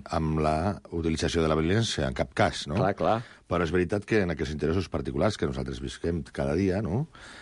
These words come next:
Speaker 1: Eh, hi ha vegades que alguns volen fer ús d'aquest, d'una certa força i que la restem d'alguna manera, d'una manera civilitzada, no?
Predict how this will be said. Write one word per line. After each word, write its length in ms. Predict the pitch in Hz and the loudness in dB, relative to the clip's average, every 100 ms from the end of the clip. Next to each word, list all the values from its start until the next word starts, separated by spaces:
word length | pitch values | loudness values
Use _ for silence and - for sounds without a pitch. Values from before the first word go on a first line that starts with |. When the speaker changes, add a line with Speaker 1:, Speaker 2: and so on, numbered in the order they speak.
| - | -4
Speaker 1:
Eh, 380 | 78 78 73 71 | 0 2 2 2
hi 80 | 80 | 0
ha 60 | 78 | 2
vegades 300 | 78 87 - | 4 2 2
que 80 | 104 | 0
alguns 640 | 90 113 120 - - - | 2 0 0 -4 -10 -12
volen 580 | 65 78 78 71 71 65 | -4 0 0 0 -4 -8
fer 340 | - 80 78 71 - - - _ _ - _ - | -4 0 2 0 -8 -18 -20 _ _ -20 _ 0
ús 320 | 113 98 - | 2 2 -2
d'aquest, 500 | 85 80 71 82 - - | -6 -4 -2 -2 -4 -4
d'una 380 | 82 82 78 | -2 0 0
certa 340 | 65 85 76 71 | 0 -2 0 -2
força 460 | - 107 - - 139 - - - - - | 2 0 2 0 0 -6 -20 -20 -12 -6
i 60 | |
que 120 | 90 | 2
la 80 | 87 | 2
restem 300 | 80 - 87 | 2 0 0
d'alguna 280 | 92 98 95 | 2 2 2
manera, 320 | 87 82 95 104 | 2 2 2 2
d'una 160 | 85 | 2
manera 240 | 80 80 85 | 2 0 0
civilitzada, 720 | - 65 - - 58 - - | -2 -4 -2 -2 -2 -4 -6
no? 160 | - | -4